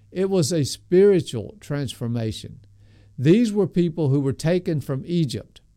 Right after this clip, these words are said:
and we're not told specifically, but many were most likely worshiping Egyptian gods. They did not really know the God of Abraham,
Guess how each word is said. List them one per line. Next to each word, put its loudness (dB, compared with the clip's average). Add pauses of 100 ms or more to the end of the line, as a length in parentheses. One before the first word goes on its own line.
(400)
and 0
we're 4
not -2
told 0
specifically, -4 (220)
but -2
many 2
were 2
most -2
likely -2
worshiping 0
Egyptian -4
gods. -8 (500)
They 2
did 4
not -2
really 0
know 0
the 0
God -2
of -4
Abraham, -4